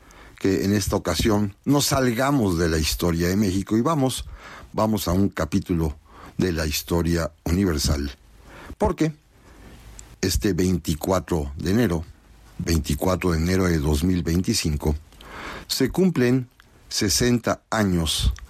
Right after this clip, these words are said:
del fallecimiento de un personaje importantísimo en la historia del mundo, que es Winston Churchill.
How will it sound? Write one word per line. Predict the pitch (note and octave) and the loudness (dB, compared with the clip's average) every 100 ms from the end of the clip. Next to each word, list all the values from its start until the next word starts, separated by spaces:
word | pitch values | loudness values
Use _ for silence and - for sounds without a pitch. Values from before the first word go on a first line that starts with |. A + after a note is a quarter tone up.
| - - - - | -20 -20 -20 -6
del | - A#2+ A2 | 0 2 0
fallecimiento | - G#2+ G2 C3+ - A#2 G#2+ A2 A2 A#2+ A2+ - | 0 0 2 2 2 2 4 4 2 0 -2 0
de | D#3 | 2
un | A3 G#3+ | 2 0
personaje | - D3+ - B2+ C3 B2 C3+ | 0 0 2 0 0 2 2
importantísimo | B2 - F#2+ G2+ G2 E2 A2 G#2+ G#2+ F#2 | 2 0 -2 0 0 2 0 2 2 4
en | |
la | F2 | 2
historia | - D2 G2+ F#2+ F2+ | 0 0 0 2 0
del | F2 | 2
mundo, | B2 C3 A2+ A#2 - _ - - - | 2 2 2 -2 -4 _ -20 -20 -2
que | F2 | 0
es | F#2+ - - - | 0 -2 -8 -2
Winston | F#2 G2+ F#2+ - G2 F#2 _ | 2 2 0 -2 -2 -4 _
Churchill. | - E2 C2 - C#2 | -4 -2 -2 -4 -4